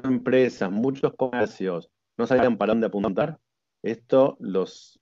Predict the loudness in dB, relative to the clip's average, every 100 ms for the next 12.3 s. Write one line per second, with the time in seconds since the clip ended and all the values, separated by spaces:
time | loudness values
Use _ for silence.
0 | _ -4 -2 0 4 6 6 4 0 0
1 | -4 _ -20 -14 -12 -12 _ -16 0 4
2 | 4 2 -6 _ _ _ -4 -2 -2 -2
3 | -2 -4 -10 -14 _ _ _ _ -4 2
4 | 4 4 2 -2 -2 -2 -4 -4 -2 0
5 | 0 -2 -4 -10 -14 -14 -14 -2 0 0
6 | -2 -2 -2 0 -4 -2 -4 -4 -6 -4
7 | -4 -2 -2 -2 0 2 2 -2 -6 -8
8 | -10 -8 -2 -2 -2 -12 _ _ _ _
9 | _ -4 0 0 0 -4 -6 -4 -4 2
10 | 2 2 2 0 -2 _ -14 -8 -4 -4
11 | -2 -2 -2 -6 -6 -4 -2 -4 -2 2
12 | 2 2